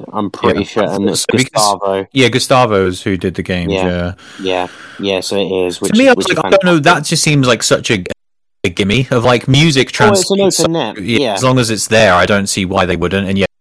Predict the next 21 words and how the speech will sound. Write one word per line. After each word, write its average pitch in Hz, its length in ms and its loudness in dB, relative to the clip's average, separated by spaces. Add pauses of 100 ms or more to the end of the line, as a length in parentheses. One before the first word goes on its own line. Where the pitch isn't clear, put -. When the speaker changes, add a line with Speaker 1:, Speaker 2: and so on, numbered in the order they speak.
(380)
Speaker 2:
that 90 200 -2
is 95 100 -2
such - 280 0
a 104 40 -2
huge 95 420 -2
win 92 300 -2
for 104 100 -6
making 92 280 -4
this 87 160 -4
immediately 92 400 -2
feel, 90 280 -4
like, 85 440 -6
authentically 92 580 -4
The 85 120 -6
Last 82 260 -6
of 82 80 -6
Us 78 120 -8
for - 140 -6
sure. 78 440 -6
Like, 85 280 -6
Speaker 1:
Yeah. 95 140 -12